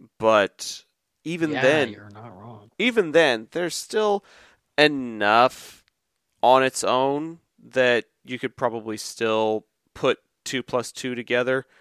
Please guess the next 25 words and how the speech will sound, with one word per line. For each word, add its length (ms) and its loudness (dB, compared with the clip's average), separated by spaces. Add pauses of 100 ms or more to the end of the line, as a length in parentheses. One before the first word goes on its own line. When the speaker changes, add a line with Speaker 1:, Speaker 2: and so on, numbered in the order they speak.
(560)
Speaker 1:
Um, 420 -2 (240)
but 160 -2
the, 120 0
the 120 -2
beauty 440 0
of 100 0
this, 500 -6
of 220 -4
this 400 -6 (120)
miniseries, 1040 -6
whatever 260 -6
you 80 -6
wanna 140 -12
call 340 -4
it, 120 -8 (440)
is 320 -4
that 400 4 (200)
as 600 0 (920)
lifelong 560 2
fans 560 -2
like 220 -6
you 120 -6
and 100 -8
I 200 -4
are, 340 -4